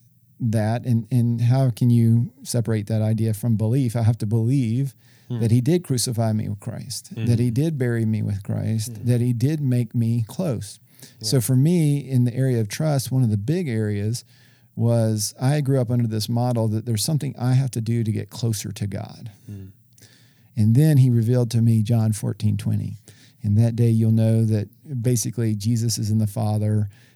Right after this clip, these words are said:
Speaker 1: and Jesus is in us and we're in Jesus." And therefore, it dawned on me through the revelation of, of the scriptures, I can't get any closer.
Speaker 2: Mm. Yeah.
Speaker 1: Well, I had not trusted that.
Speaker 2: Mm-hmm.
Speaker 1: I was working under the model of, "I gotta do something. I gotta read more scripture. I gotta pray more."
Speaker 2: Mm.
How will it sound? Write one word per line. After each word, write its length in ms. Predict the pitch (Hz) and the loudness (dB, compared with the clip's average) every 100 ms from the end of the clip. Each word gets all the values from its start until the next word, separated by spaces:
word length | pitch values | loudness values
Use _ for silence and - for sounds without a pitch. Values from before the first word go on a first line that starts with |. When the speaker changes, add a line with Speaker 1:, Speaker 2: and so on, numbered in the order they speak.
| _ | _
Speaker 1:
and 100 | 104 | -4
Jesus 380 | 98 110 113 101 | 0 0 0 -2
is 140 | 110 | 0
in 160 | 113 110 | 2 2
us 420 | 110 113 113 107 | 2 2 0 0
and 140 | 107 110 | 0 0
we're 160 | 113 | 0
in 160 | 107 101 | 0 0
Jesus." 520 | 104 113 98 101 - | 0 -2 -2 -2 -2
And 140 | 117 | 0
therefore, 640 | 113 123 - 120 110 110 101 _ _ - | 2 0 0 0 0 0 -4 _ _ -8
it 180 | 107 117 | -4 0
dawned 340 | 135 170 143 | 0 2 2
on 140 | 117 | 4
me 160 | 113 123 | 4 2
through 160 | 117 117 | 2 0
the 100 | 107 | 0
revelation 680 | 113 107 110 110 104 104 | -2 0 0 -2 0 0
of, 180 | 101 101 - _ _ - | 0 -4 -12 _ _ -12
of 60 | |
the 80 | 101 | -10
scriptures, 720 | 98 151 147 104 113 117 - _ _ _ _ _ _ _ | -6 -4 -4 -4 -2 -4 -8 _ _ _ _ _ _ _
I 80 | 143 | -4
can't 280 | 143 202 190 | -2 -4 -4
get 180 | 165 196 | -2 -2
any 220 | 180 147 | -2 -4
closer. 480 | 147 135 107 - - _ 104 | -4 -4 -4 -8 -18 _ -16
Speaker 2:
Mm. 240 | 95 92 - _ _ | -16 -18 -20 _ _
Yeah. 80 | 107 107 | -10 -2
Speaker 1:
Well, 140 | 120 | 0
I 40 | 131 | 2
had 140 | 180 | 2
not 200 | 175 175 | 2 0
trusted 380 | - 202 - 120 | -2 -2 -4 -6
that. 260 | 98 110 - | -6 -6 -8
Speaker 2:
Mm-hmm. 420 | 143 147 - 120 | -8 -10 -6 0
Speaker 1:
I 180 | 151 190 | 2 2
was 220 | 170 120 | 0 0
working 320 | 143 135 135 | -2 -2 0
under 220 | 127 123 | 2 2
the 80 | 117 | 2
model 400 | 117 120 117 113 | 2 2 0 0
of, 80 | 110 | 0
"I 120 | 127 | -2
gotta 260 | 160 135 113 | 0 2 2
do 180 | 107 185 | 2 0
something. 380 | - 113 101 110 | -2 -4 -2 -2
I 80 | |
gotta 160 | 117 101 | -2 -2
read 320 | 95 120 151 | -2 -4 -4
more 160 | 120 104 | -4 -8
scripture. 420 | - - - - | -10 -14 -12 -10
I 80 | 104 | -6
gotta 200 | 110 - | -6 -6
pray 240 | - 170 | -4 -2
more." 160 | 123 - | -2 -4
Speaker 2:
Mm. 160 | 110 | -10